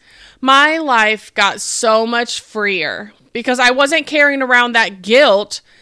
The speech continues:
of having this number owed to someone else. So get rid of that completely before you even start looking at all of your debt. And then understand that once you get all of your debt wrote out and all of the information is there,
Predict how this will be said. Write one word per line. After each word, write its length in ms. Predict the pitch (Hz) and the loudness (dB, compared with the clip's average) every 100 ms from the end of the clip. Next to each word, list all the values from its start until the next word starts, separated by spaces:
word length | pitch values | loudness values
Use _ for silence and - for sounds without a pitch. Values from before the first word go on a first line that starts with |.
| - _ | -20 _
of 240 | - 233 226 | 2 2 2
having 520 | 226 247 254 262 247 | 2 2 4 0 0
this 400 | 233 226 - - | -2 -2 -4 -6
number 720 | 226 226 226 214 202 196 - - | 0 0 2 4 4 4 0 0
owed 360 | 214 220 208 185 | 4 6 4 -2
to 120 | 214 | -8
someone 460 | 202 208 196 190 185 | -4 -2 -2 -2 -4
else. 480 | 113 - - - - _ _ _ _ _ _ - | -6 -10 -10 -12 -14 _ _ _ _ _ _ -4
So 220 | 285 254 | 0 0
get 260 | 240 320 | 2 0
rid 140 | 302 339 | 2 -2
of 120 | 302 | 2
that 340 | 262 233 196 | 2 4 0
completely 680 | - 233 214 214 170 95 135 | -2 -6 -4 -4 -6 -8 -14
before 340 | - 208 247 | -10 -4 0
you 200 | 262 277 | 0 0
even 200 | 269 247 | -2 -4
start 280 | 240 233 220 | -2 0 0
looking 280 | 220 208 196 | 0 -4 -6
at 100 | 190 | -2
all 140 | 190 | -2
of 80 | 180 | -2
your 120 | 175 | -6
debt. 260 | 180 101 - _ _ _ _ _ - - - | -8 -8 -12 _ _ _ _ _ -20 -20 -4
And 180 | 233 254 | -2 2
then 180 | 349 415 | 4 4
understand 840 | 311 247 - 214 196 190 190 196 | 2 0 0 -2 0 0 -2 -2
that 140 | 196 | -2
once 380 | 226 247 302 - | 2 0 0 -4
you 120 | 359 | -6
get 180 | 359 330 | -4 -2
all 240 | 254 262 | 0 0
of 120 | 254 254 | 0 -2
your 140 | 247 | -6
debt 420 | 233 214 208 - | -2 -2 -4 -6
wrote 280 | 208 214 208 | -2 0 0
out 400 | 202 208 214 208 | 2 2 2 -2
and 100 | 196 | -6
all 200 | 185 220 | -2 -2
of 60 | 240 | -2
the 120 | 254 | -4
information 560 | 254 262 240 226 240 220 | -4 -2 -2 -2 -2 -6
is 160 | 208 | -8
there, 540 | 202 196 180 190 294 | -2 0 2 2 -2